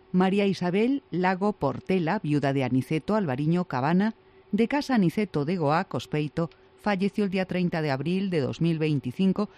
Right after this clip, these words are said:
a los ochenta y nueve años de edad, confortada con los santos sacramentos. Descanse en paz. Su hija María del Carmen Alvariño Lago. Hijo político José Freire Castedo. Nietos y ahijada Noelia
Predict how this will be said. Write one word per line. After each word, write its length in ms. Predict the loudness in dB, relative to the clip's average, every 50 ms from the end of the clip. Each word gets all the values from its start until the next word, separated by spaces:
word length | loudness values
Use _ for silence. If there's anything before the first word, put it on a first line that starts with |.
| -20 -20 -20 -10 -4
a 60 | -2
los 160 | 0 0 0
ochenta 300 | 0 0 2 2 2 4
y 40 | 4
nueve 240 | 4 4 4 2 2
años 260 | 2 2 2 2 0
de 80 | 0 0
edad, 180 | -2 -2 -2
confortada 680 | -2 0 0 0 0 -2 -4 -4 -2 -2 -2 -2 -2 0
con 160 | 0 0 2
los 140 | 2 0 0
santos 320 | 0 0 0 0 -2 -4
sacramentos. 800 | -6 -8 -6 -2 0 2 4 4 2 2 0 -4 -12 -12 -14 -20 _ -6
Descanse 560 | -4 -4 -4 -4 -2 -2 0 0 -2 -4 -6 -8
en 120 | -8 -6
paz. 200 | -8 -10 -12 -14 _ -20 -20 -20 -20 -20 -20 _ -16
Su 160 | -6 -2 0
hija 200 | 0 2 2 2
María 260 | 2 4 4 2 0 0
del 180 | 0 -2 -2
Carmen 360 | -2 -2 0 2 2 2 4
Alvariño 480 | 2 2 0 -2 -2 0 2 2 4 4
Lago. 420 | 2 2 2 0 0 -2 -4 -4 -6 -12 -20 _ -20 -20 -20 -20 -8 -4
Hijo 220 | -4 -2 0 0 0
político 460 | 2 2 2 2 0 0 0 0 -2
José 320 | 0 -2 -4 -2 -2 -2 -4
Freire 440 | -2 -2 -2 -2 -2 -2 -4 -6 -6
Castedo. 600 | -4 -4 -6 -4 -4 -2 -2 -2 -2 -4 -6 -8 -14 -20 -20 -20 -20 -20 -16 -4 0
Nietos 400 | 2 2 4 4 2 0 0 0
y 40 | 0
ahijada 460 | 0 -2 -2 -2 -2 -2 -2 0 0
Noelia 520 | 2 2 2 2 2 0 -2 -2 -4 -4